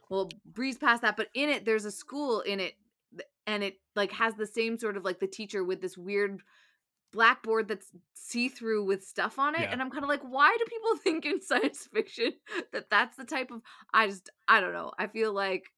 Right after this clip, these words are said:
Speaker 1: touchscreens
Speaker 2: Yeah, 'cause, 'cause we, like, 'cause
Speaker 1: <laughs> Like
Speaker 2: we have that technology to, to
Speaker 1: <laughs> Yeah.
Speaker 2: write on a glass board now, and we
Speaker 1: Yeah.
Speaker 2: choose not to do it because you can't read it.
Speaker 1: <laughs> Yeah,
Speaker 2: Um,
Speaker 1: I know,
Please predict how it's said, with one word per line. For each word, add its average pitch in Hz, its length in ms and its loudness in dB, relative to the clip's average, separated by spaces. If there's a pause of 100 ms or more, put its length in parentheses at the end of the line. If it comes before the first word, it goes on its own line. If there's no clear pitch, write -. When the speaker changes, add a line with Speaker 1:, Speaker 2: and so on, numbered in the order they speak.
(240)
Speaker 1:
touchscreens 185 800 -6 (180)
Speaker 2:
Yeah, 147 80 6
'cause, 196 240 6 (100)
'cause 185 200 8
we, 196 180 8
like, 202 200 8
'cause 170 180 6
Speaker 1:
<laughs> - 0 -
Like - 0 -
Speaker 2:
we 226 160 8
have 165 300 8
that 147 180 6
technology 120 800 2
to, 113 320 0 (100)
to 113 360 2
Speaker 1:
<laughs> 113 80 -6
Yeah. 170 180 8
Speaker 2:
write 120 120 4
on 117 220 -2
a 110 80 -2
glass 107 460 0
board 101 420 -8
now, 101 400 -4 (280)
and 131 160 4
we 135 100 2
Speaker 1:
Yeah. - 0 -
Speaker 2:
choose 165 320 2
not 139 260 4
to 123 60 -8
do 123 140 2
it 110 80 -4
because 120 300 -2
you 123 60 -4
can't 139 260 -4
read 104 200 -8
it. 85 180 -20 (340)
Speaker 1:
<laughs> - 120 -6
Yeah, 330 160 8
Speaker 2:
Um, - 80 2
Speaker 1:
I 214 240 8
know, 381 80 0